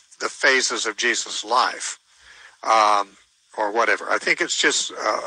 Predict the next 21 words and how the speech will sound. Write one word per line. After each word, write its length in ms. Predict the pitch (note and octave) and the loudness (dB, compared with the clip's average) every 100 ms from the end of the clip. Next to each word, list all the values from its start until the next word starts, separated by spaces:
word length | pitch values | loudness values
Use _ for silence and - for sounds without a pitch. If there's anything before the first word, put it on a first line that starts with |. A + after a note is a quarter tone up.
| - | -8
it's 160 | A2 B2 | -8 -2
got 180 | - A#2 | 0 0
a 40 | |
variety 400 | - A#2 A#2+ D3 | 2 4 4 2
of 100 | B2+ | -2
quotations 560 | - B2 C3+ C3 - A#2 | -4 -4 0 0 0 -4
from 160 | - | -4
the 60 | A#2 | -2
Old 120 | A2 | -2
Testament, 360 | - A#2+ A2+ - - - - - | 0 -2 -2 -8 -14 -20 -20 -4
which 140 | D3+ | -2
simply 400 | - - F#3 D3 | 2 2 0 -2
demonstrate 460 | B2+ C3 C3 - B2+ | 0 -2 -2 -6 -4
Jesus' 380 | B2+ C3 A#2+ A2 | -2 -2 -2 -4
status 440 | - B2 A#2 - | 2 2 2 -4
is 140 | G2 - | -10 -2
greater 400 | B2+ B2 G2+ E2+ _ - - _ _ - | 2 2 0 -8 _ -20 -20 _ _ -2
than 200 | A2+ A2 | -2 2
that 240 | G#2+ G#2 | 2 2
of 260 | G2+ G2 - | 0 -4 -6
anything 440 | A#2 A2 - A2+ | -6 -4 -4 -4